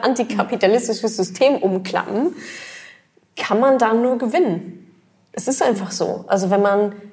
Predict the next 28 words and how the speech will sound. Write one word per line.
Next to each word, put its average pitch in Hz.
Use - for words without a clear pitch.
breit -
streut, 247
wenn 190
man 185
lange 240
genug 254
mit 254
dabei 190
ist, 190
wenn 190
man 190
die 185
Krisen 277
aussitzt, 220
ist 202
es 202
für -
mich 247
total 277
logisch, 262
dass -
sich 254
das 226
tendenziell 233
nach 226
oben 294
entwickeln 180
wird. 151